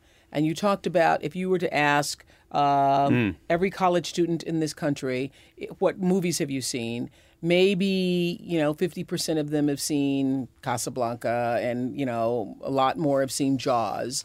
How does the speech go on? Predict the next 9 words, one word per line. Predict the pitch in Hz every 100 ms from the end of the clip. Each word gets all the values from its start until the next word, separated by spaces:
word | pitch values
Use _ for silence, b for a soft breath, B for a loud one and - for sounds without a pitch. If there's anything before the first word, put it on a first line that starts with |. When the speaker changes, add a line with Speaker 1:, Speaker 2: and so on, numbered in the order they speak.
| b b b b 175
Speaker 1:
But | 160 156
if | 151
you | 170
ask | 160 175 170 170 -
who's | 180 175 -
played | 180 165 156 160 156 151 - _ _
a | 143
game, | 135 185 233 147 127
Speaker 2:
Mm-hmm. | 127 120